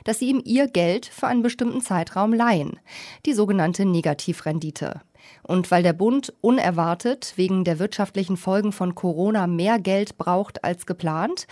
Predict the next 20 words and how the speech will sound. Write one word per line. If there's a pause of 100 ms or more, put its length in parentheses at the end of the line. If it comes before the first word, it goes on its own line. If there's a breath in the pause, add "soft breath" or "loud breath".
(320 loud breath)
platziert
er
auch
mehr
Anleihen
als
geplant. (120)
Darunter
diesen
Monat
erstmals
auch (140)
grüne
Bundesanleihen. (480 loud breath)
Was
es
damit
auf
sich
hat,